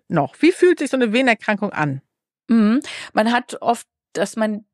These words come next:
Speaker 2: die Knöchel, also dass da ein bisschen Wasser sich einlagert, das sieht man gar nicht immer so ganz klar. Aber woran
Speaker 1: Mhm.
Speaker 2: kann man's erkennen, wenn der Strumpf so ein bisschen einschnürt?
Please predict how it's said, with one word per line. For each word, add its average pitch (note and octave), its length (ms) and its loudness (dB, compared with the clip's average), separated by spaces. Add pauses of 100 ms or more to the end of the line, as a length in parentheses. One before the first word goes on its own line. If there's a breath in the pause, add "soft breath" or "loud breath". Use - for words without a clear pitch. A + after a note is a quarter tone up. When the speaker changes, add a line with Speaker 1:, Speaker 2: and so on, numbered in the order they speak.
(140)
Speaker 2:
die F#3+ 140 -10
Knöchel, G3+ 680 0
also F#3+ 200 0
dass F#3 200 0
da G3 80 0
ein F#3 40 0
bisschen F#3 240 -6
Wasser F3+ 220 -2
sich C#4 240 -6
einlagert, C4 420 0
das - 120 -8
sieht - 160 -12
man G3 180 -2
gar F3 180 -2
nicht F3+ 160 -8
immer F#3 180 -6
so E3+ 100 -6
ganz E3+ 300 -6
klar. F#3+ 340 0
Aber A#3 200 -2
woran E3 260 2
Speaker 1:
Mhm. G3+ 100 -4
Speaker 2:
kann G#3+ 140 -6
man's G#3 140 -4
erkennen, A#3+ 360 -4
wenn G3 140 -2
der F3+ 160 0
Strumpf - 380 -6
so - 120 -6
ein - 20 -6
bisschen F#3 260 -8
einschnürt? - 680 -6